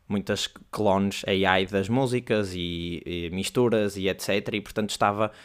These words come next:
um bocadinho a diminuir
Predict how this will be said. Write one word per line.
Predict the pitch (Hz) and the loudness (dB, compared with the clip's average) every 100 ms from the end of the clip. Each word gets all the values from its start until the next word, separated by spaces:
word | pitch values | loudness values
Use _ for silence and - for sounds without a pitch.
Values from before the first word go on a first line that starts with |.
| - - | -20 -8
um | 107 | -4
bocadinho | 101 104 104 107 104 - _ - | 0 2 2 0 -2 -8 _ -2
a | 110 107 104 | 2 4 2
diminuir | 98 107 107 104 104 107 104 101 | 2 2 2 2 2 2 2 0